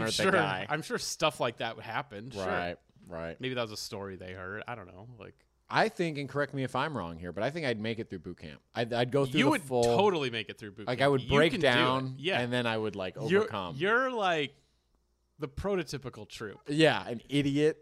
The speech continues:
Speaker 1: You're, but you're smart enough.
Speaker 2: Yeah.
Speaker 1: You're, like, you're trainable.
Speaker 2: Yeah.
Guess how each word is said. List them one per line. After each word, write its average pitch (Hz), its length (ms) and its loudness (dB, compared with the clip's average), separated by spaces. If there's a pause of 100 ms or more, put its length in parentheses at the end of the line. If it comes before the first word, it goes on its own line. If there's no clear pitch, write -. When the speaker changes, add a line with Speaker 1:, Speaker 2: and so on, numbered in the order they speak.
(100)
Speaker 1:
You're, 196 180 0
but 208 160 -2
you're 214 160 -4
smart 226 460 4
enough. 151 560 0
Speaker 2:
Yeah. 135 340 4
Speaker 1:
You're, 185 160 2
like, 170 300 0
you're 175 240 2
trainable. 151 800 -4
Speaker 2:
Yeah. 104 380 2